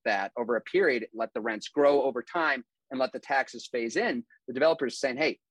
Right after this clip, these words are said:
we're not gonna do this." So unfortunately, our, uh, the, the four twenty-one A program that we had in place, which was called Affordable New York, which was a great program,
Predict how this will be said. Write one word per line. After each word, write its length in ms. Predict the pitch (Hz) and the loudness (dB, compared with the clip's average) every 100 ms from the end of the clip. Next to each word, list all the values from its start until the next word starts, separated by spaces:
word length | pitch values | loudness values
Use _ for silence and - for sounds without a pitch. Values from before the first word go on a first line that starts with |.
| _ | _
we're 120 | 123 156 | 0 2
not 120 | 143 | 2
gonna 140 | 110 | 0
do 200 | 104 117 | 0 0
this." 320 | 92 - - - _ _ | -2 -6 -12 -16 _ _
So 220 | - 127 - | -4 -2 0
unfortunately, 1160 | 131 - - 180 196 - 123 123 127 120 117 _ _ _ - | -2 -2 2 4 4 0 -4 -2 0 0 -2 _ _ _ 0
our, 280 | 117 117 - - | 4 4 0 -2
uh, 220 | 117 107 95 - | 0 0 -2 -8
the, 140 | 110 117 | -8 -8
the 80 | |
four 220 | - 147 147 | 0 2 2
twenty-one 460 | - 147 139 131 | 0 0 2 0
A 160 | 123 117 | 0 -4
program 540 | - 143 139 131 117 | 2 2 4 0 -2
that 100 | 110 | -2
we 100 | 117 | 0
had 160 | 127 117 | 0 0
in 80 | 107 | 0
place, 320 | 143 131 123 | 0 0 -2
which 260 | 113 110 | -12 -14
was 100 | - - | -18 -4
called 160 | 120 110 | -2 -2
Affordable 480 | - 139 127 117 | 0 2 2 0
New 120 | 110 113 | -2 2
York, 240 | 135 107 | 2 2
which 160 | 107 - | -4 -12
was 80 | 117 | -8
a 40 | |
great 340 | 113 135 147 - | 2 4 4 4
program, 460 | 143 139 107 98 | 4 4 0 -4